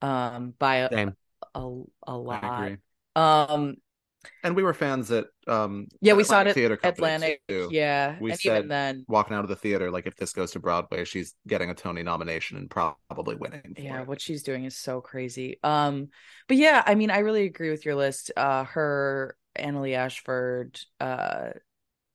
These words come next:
Speaker 1: what else did we
Speaker 2: Michaela.
Speaker 1: say? Um, Micha-,
Speaker 3: Michaela
Speaker 1: yeah, for
Speaker 3: Diamond.
Speaker 1: sure. We haven't seen it on Broadway yet, but we saw it at City Center, and it's just like
Speaker 2: She,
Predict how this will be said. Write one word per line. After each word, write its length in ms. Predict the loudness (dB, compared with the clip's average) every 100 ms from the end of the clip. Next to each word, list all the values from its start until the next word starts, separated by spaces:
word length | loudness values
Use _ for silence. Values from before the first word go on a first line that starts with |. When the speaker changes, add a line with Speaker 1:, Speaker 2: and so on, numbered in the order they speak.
| _ _ _ _ -20
Speaker 1:
what 100 | -18
else 120 | -8
did 120 | -2
we 60 | 0
Speaker 2:
Michaela. 220 | 0 -4
Speaker 1:
say? 280 | -8 -12 -14
Um, 580 | -10 -8 -6 -8 -10 -12 -18 _ -10
Micha-, 180 | -8 -4
Speaker 3:
Michaela 100 | 4
Speaker 1:
yeah, 300 | 6 8 8
for 80 | 6
Speaker 3:
Diamond. 140 | 2 2
Speaker 1:
sure. 580 | 0 2 4 4 2 -4 -18 4
We 100 | 6
haven't 200 | 6 2
seen 240 | 0 2
it 180 | 4 4 0
on 160 | -2
Broadway 320 | 0 0 0
yet, 140 | -2 -2
but 100 | -6
we 80 | -6
saw 220 | 0 2
it 40 |
at 140 | 2 -2
City 200 | -6 -4
Center, 360 | -4 -4 -4
and 100 | -6
it's 280 | -10 -16 -16
just 120 | -12
like 160 | -12 -12 _ _ _ _ _ _ _ _ _
Speaker 2:
She, 220 | 0 0